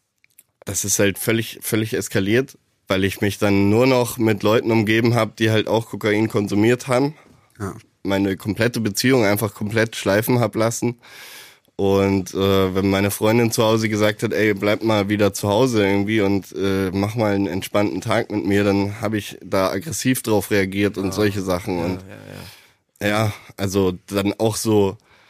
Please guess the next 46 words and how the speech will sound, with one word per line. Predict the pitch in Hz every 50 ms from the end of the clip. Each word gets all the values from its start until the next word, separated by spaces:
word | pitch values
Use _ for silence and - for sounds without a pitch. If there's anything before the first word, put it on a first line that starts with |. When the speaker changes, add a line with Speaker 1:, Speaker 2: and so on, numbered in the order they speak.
| _ _ _ _ _ _ _ _ _ _ _ -
Speaker 1:
wahnhafte | - 98 117 117 131 143 147 143 135 135 - - 131
Vorstellungen | 117 - - 131 151 151 - - 139 131 131 127 127 127 131
im | - 113 113
Sinne | 107 117 123 135
von, | 123 - 120 120 120 123 113
okay, | 107 104 - 123 123 131 127
sie | 110 104 110 110
möchte | 104 104 104 113 120 120 - 123
mich | 120 113 113 -
jetzt | 120 107 101 - - - - -
bei | - 104 117 123
sich | 120 127 156 -
behalten, | - 110 98 92 107 101 101 - - 101
so, | 95 101 101 104
und | 101 98 87
ich | 101 104 117
muss | 110 113 113 -
jetzt | 107 98 -
flüchten, | - - 113 135 - - - - 101 92 95 107 - _
so. | - - 98 95 90 85 - _ _ - - - - 107
Speaker 3:
Mhm. | 101 95 95 95 101
Speaker 1:
Äh, | 104 95
hab | 95 92 98 110 110 -
mir | 113 110
dann | 101 104 104 104 104 101
sowas | 104 117 131 135 117 -
eingebildet, | 95 98 98 98 95 98 92 101 98 98 98 95 101
obwohl | 95 95 101 104 104 104
sie | 98 107
ja | 107 107 104
eigentlich | 90 98 107 107 107 104 -
nur | 107 104 101
das | 101 101
Beste | - 117 120 120 - -
für | 117 117 113
mich | 104 101 95
Speaker 3:
Ja. | 95 -
Speaker 1:
wollte | 98 95 95 - 101
in | 95 95
dem | 95 95 95
Speaker 2:
Ja. | 95
Speaker 1:
Moment. | 107 104 98 95 - - -
Speaker 3:
Oh, |
Speaker 1:
Also | - 95 92 95 92 92 92 92 107
Speaker 3:
Gott | 107 104 -
sei | - - 117